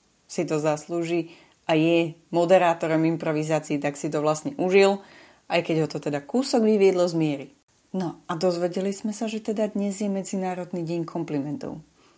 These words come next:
Dobrovoľne uznávam, zabudla som na to a to som to ráno počula. Nevadí. Pamäť mi bola osviežená, veľmi vtipne uviedol pravidlá, zmenil si svoje virtuálne pozadie a dal nám tam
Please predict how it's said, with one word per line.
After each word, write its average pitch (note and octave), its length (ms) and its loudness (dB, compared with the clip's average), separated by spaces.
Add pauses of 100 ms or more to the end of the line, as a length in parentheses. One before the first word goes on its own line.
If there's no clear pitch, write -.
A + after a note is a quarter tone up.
(300)
Dobrovoľne E3+ 560 -2
uznávam, F#3+ 560 -2
zabudla D3 480 -2
som C#3+ 160 -2
na D3+ 160 0
to A3+ 400 -4
a E3+ 240 -6
to D#3+ 80 -10
som D3+ 240 -4
to D3 80 -4
ráno C#3 240 -6
počula. C#3+ 480 -8 (320)
Nevadí. G#3+ 560 2 (880)
Pamäť G3+ 320 -2
mi G3+ 80 0
bola F#3+ 320 -2
osviežená, - 720 -10 (260)
veľmi A3 320 0
vtipne G3+ 400 -6
uviedol D#3+ 320 -2
pravidlá, G3+ 640 0 (540)
zmenil D#3 480 2
si D3 240 -4
svoje C3+ 520 -6 (160)
virtuálne D3 560 -2
pozadie A3 680 0 (720)
a - 80 -8
dal E3+ 240 2
nám D#3 240 0
tam D3+ 200 -2